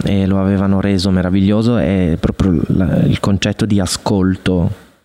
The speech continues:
del, della natura, no? Quindi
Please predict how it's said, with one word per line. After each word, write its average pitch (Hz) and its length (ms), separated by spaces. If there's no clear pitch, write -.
del, 90 680
della 90 320
natura, 90 520
no? 98 340
Quindi - 720